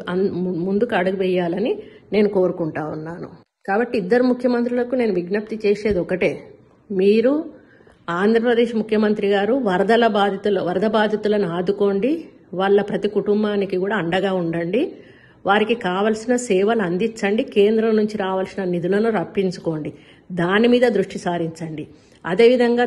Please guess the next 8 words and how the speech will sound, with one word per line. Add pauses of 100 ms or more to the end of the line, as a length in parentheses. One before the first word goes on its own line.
తెలంగాణ
ముఖ్యమంత్రి
గారికి
ఒకటే
విజ్ఞప్తి
చేస్తా (120)
ఉన్నాను, (460)
ఈ